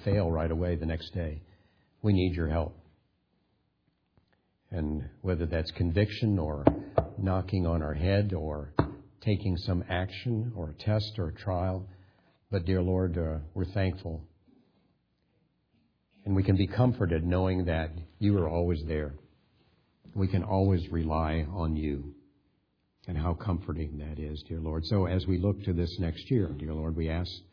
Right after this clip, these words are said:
for your help. We ask for your hel-, your, your, your wisdom. We ask for grace and mercy. We ask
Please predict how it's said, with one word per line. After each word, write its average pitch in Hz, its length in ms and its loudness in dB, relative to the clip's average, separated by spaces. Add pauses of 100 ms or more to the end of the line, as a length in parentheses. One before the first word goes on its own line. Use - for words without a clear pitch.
(680)
for 104 80 4
your 90 160 6
help. 78 340 2
We 92 140 4
ask 87 240 2
for 95 80 0
your 85 160 2
hel-, 82 320 0
your, 80 320 -2
your, 98 220 -2
your 85 280 0
wisdom. 78 720 0 (2250)
We 95 160 0
ask 82 260 -2
for 76 380 -4 (320)
grace 90 640 -2 (100)
and 80 160 -2
mercy. 80 460 -6 (3000)
We 82 140 -4
ask 80 280 -4